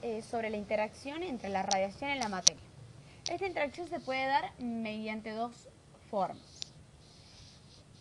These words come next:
Absorción o emisión. En la absorción, la radiación electromagnética se transfiere a átomos, iones o moléculas de la muestra, promoviendo las partículas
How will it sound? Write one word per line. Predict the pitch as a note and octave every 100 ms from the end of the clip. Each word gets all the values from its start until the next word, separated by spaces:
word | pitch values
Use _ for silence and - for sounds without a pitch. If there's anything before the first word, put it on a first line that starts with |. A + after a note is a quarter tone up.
| -
Absorción | F4 G4+ F#4+ E4 C4+ C4 C#4+ D4 F4 - -
o | G#3+
emisión. | G3+ G3 F3+ - - -
En | C#4
la | D4+ E4 A4
absorción, | - C#4+ A3+ - A#3+ C#4+
la | B3
radiación | G#3+ G3+ G#3 D4 D#4
electromagnética | D4 - G3+ F#3+ F#3+ A#3+ A#3+ C4+
se | A#3+ G#3+
transfiere | G#3 G#3 - D#4+ F4 -
a | B3 A#3+
átomos, | C#4 E4+ E4+ F4+ -
iones | A#3+ A#3 G3+ F#3 - -
o | G4+
moléculas | F#4 B3 A#3 C#4 C#4+ D#4+ - - - A3+
de | B3+ G4+
la | D#4
muestra, | A#3+ C#4 C#4+ A#3 - A#3+ D#4+ - - - - -
promoviendo | E4 E4 E4 D4+ A3+ G3 F#3 E3
las | G3 F#3+
partículas | - A#3+ C4 G#4+ A4 C#4+ B3 C4+ -